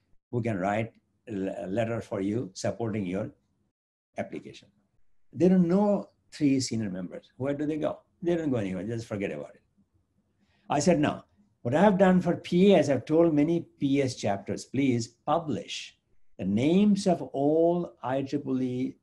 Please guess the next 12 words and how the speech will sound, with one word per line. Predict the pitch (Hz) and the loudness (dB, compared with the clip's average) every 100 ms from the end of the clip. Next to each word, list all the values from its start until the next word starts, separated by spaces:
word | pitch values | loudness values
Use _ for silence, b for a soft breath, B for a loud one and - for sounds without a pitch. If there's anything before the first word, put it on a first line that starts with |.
| _ | _
senior | - 131 | -10 -6
members | 139 147 160 | -4 -2 -2
and | 147 147 | -4 -4
fellows | - 190 156 127 - | 2 2 2 -2 -6
on | 123 | -4
your | 123 107 | -2 0
website, | 101 - - 78 _ _ _ _ _ - | -2 -4 -10 -12 _ _ _ _ _ -8
section | - 202 202 143 | 0 2 2 0
website | 113 - 95 | -2 -4 -8
for | 101 | -8
that | 92 90 | -8 -10
matter." | 85 - | -14 -18